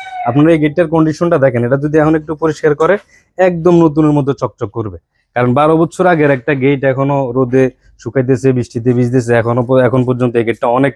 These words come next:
নতুনের মতো। তো আমরা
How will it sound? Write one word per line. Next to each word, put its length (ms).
নতুনের 380
মতো। 140
তো 60
আমরা 400